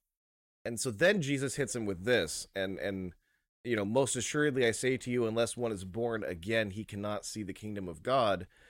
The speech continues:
And then <laughs> in, in verse four, we see Nicodemus take it very literally. He's like,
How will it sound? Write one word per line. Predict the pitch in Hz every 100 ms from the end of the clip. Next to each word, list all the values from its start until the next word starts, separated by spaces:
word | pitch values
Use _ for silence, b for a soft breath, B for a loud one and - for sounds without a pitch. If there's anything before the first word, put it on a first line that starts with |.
| b b b -
And | 123 123
then | 127 123 113 - B B B B B -
<laughs> | - 190 - - 185 -
in, | 151 139 -
in | 143 123
verse | 123 156 -
four, | - 156 170
we | 151
see | 123 131
Nicodemus | 131 101 123 147
take | - 127
it | 110
very | 101 123 113
literally. | 95 107 143 139 101 82 65 -
He's | 120 107
like, | 113